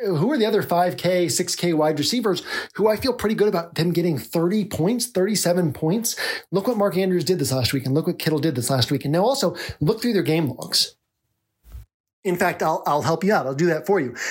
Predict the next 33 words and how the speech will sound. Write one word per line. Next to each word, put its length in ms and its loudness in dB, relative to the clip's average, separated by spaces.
Uh, 280 2
Kittle, 440 0
eleven 460 2
point 260 0
eight, 380 -4
five 400 0
point 260 -2
seven, 560 0
seventeen 540 2
point 260 0
one, 420 -2
eight 260 2
point 260 0
zero, 440 -2
twenty-four 540 0
point 220 -4
one, 240 -4
sixteen, 720 2
thirteen 720 2
point 360 0
four, 520 0
two 180 2
point 280 0
three, 200 2
he 100 -4
got 160 0
hurt, 260 0
so 80 0
we'll 100 2
throw 160 2
that 160 0
one 120 0
out. 260 0